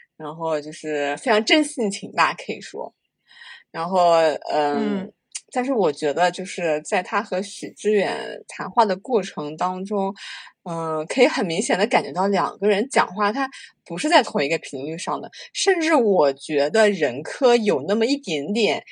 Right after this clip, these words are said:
Speaker 1: 想要证明自己，就是他有一种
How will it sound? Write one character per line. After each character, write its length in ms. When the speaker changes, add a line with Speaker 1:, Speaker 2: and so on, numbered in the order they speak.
Speaker 1:
想 380
要 240
证 300
明 280
自 180
己， 260
就 140
是 320
他 220
有 260
一 60
种 680